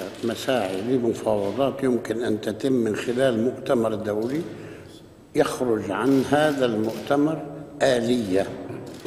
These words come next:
آه، لتكون هي الوسيط وليس أمريكا وحدها".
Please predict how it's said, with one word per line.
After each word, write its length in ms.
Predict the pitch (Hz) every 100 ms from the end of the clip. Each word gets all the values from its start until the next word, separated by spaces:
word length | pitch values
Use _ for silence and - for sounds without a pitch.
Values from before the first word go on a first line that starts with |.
| - - - - - -
آه، 260 | 101 104
لتكون 640 | 107 147 156 135 - 147 139
هي 280 | 107 131 117
الوسيط 580 | 107 110 - 151 143 117
وليس 400 | 117 147 - 113
أمريكا 600 | 107 104 104 101 - 87
وحدها". 480 | 80 - - -